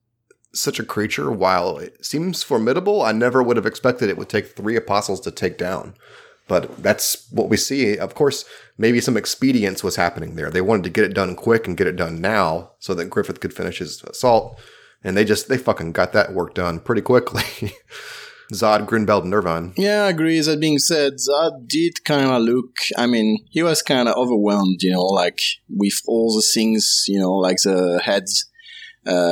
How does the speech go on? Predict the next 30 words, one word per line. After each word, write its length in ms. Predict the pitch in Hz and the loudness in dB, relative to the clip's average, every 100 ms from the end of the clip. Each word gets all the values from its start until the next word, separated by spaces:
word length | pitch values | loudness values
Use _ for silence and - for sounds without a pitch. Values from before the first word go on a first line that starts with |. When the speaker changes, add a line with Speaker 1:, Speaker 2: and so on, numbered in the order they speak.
| 87 90 | 2 2
Speaker 1:
Mm-hmm. 100 | 90 | 2
Speaker 2:
wrapped 380 | 98 - - | 0 -2 -4
around 300 | 107 101 104 | -2 0 0
him 200 | 104 107 | 2 2
and 140 | 107 98 | 2 0
that 100 | 101 | -2
kinda 180 | 110 104 | 0 -2
stuff. 300 | - 113 110 | 0 0 0
So 380 | - 117 113 117 | 0 2 2 2
I 80 | 120 | 2
think, 440 | - 170 170 - | 0 0 0 -2
you 80 | 156 | -2
know, 280 | 143 147 139 | 0 2 0
I 80 | 131 | 2
mean, 180 | 147 | 2
we'll 140 | 147 147 | 2 2
never 200 | 139 135 | 2 2
know 120 | 135 | 0
for 140 | 127 | -2
sure, 320 | 120 - 139 123 | -2 0 0 0
but, 300 | 110 101 - 117 | 0 0 0 0
uh, 400 | 101 95 95 98 | 2 2 2 0
yeah, 320 | 113 156 135 135 | 0 0 0 0
like 180 | 139 143 | -2 -2
you 80 | 147 | 0
said, 200 | - 143 | 2 2
I, 100 | 123 - | 2 2
I 100 | 131 | 0
think 280 | - 170 | 0 -2
it, 100 | - | -4